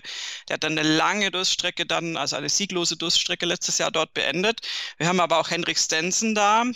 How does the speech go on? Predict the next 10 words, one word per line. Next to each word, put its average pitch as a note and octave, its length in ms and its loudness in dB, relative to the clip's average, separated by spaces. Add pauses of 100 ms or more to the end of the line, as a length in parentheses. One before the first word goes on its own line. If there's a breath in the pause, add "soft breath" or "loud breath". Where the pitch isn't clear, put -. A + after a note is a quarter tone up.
(100)
der E3+ 100 0
spielt - 240 -6
zum D#3 120 -4
ersten F#3 340 0
Mal G#3 220 4
dort G3+ 220 2
in G3 100 -2
der F#3 80 0
Dominikanischen F3 640 0
Republik. F3 560 -2